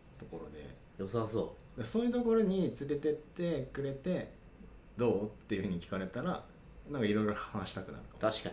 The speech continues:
Speaker 2: にね。確かにね。
Speaker 1: で、「お疲れ」っつって帰るみたいな。
Speaker 2: 確かに。
Speaker 1: だったら信用できそうかな。
Speaker 2: 確かにね。確かにそういう信用できる大人かどうかも、店どこ連れてってくれるかで割と
Speaker 1: そうそうそう。
Speaker 2: セグメントできるかもね。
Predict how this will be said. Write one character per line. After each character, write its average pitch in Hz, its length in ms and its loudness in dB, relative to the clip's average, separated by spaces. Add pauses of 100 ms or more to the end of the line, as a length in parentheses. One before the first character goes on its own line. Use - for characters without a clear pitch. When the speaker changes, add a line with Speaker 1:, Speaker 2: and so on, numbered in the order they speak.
Speaker 2:
に 80 80 -10
ね。 87 140 -10 (1120)
確 - 260 -2
か - 60 -12 (120)
に 82 60 -10
ね。 85 120 -10 (160)
Speaker 1:
で、 139 140 2
「お 110 120 4
疲 104 160 0
れ」 95 80 2
っ 92 40 -4
つ - 160 -8
っ - 20 -
て 69 240 -10 (140)
帰 82 100 -6
る - 260 -8
み - 80 -16
た - 80 -16
い - 40 -16 (420)
な。 92 100 -4
Speaker 2:
確 - 160 -10
か - 60 -12
に。 - 520 -14
Speaker 1:
だ 160 60 -2
っ 175 80 -4
た - 80 -2
ら 82 80 -4
信 90 180 -2
用 87 140 -2
で 82 100 -8
き - 80 -8
そ - 140 -6
う 69 40 -10
か - 60 -16 (1000)
な。 92 80 -2
Speaker 2:
確 - 160 -10
か - 60 -12
に - 380 -8
ね。 - 100 -4 (540)
確 180 120 0
か 107 60 -2
に - 40 -4
そ 139 100 2
う 123 40 6
い - 20 2
う - 40 2
信 269 220 4
用 311 160 8
で 311 100 4
き 302 100 2
る 139 100 6
大 131 100 2
人 185 500 4
か 185 140 0
ど 180 200 4
う 170 60 -4
か 185 160 0
も、 101 280 0 (200)
店 240 680 -2 (100)
ど 139 140 2
こ 220 120 2
連 208 140 -4
れ 208 60 2
て 208 80 -2
っ - 20 -2
て - 80 -6
く 202 100 0
れ 190 100 8
る 196 80 6
か 196 100 0
で 82 140 -4
割 101 240 2
と 120 320 4
Speaker 1:
そ 87 120 -6
う 82 40 -6
そ - 180 -10
う - 60 -10
そ - 120 -12
う。 - 20 -10
Speaker 2:
セ 131 140 4
グ 151 100 4
メ 170 80 6
ン 175 60 2
ト 170 80 4
で 151 80 6
き 156 60 10
る 113 120 8
か - 60 0
も - 60 -8
ね。 - 120 -12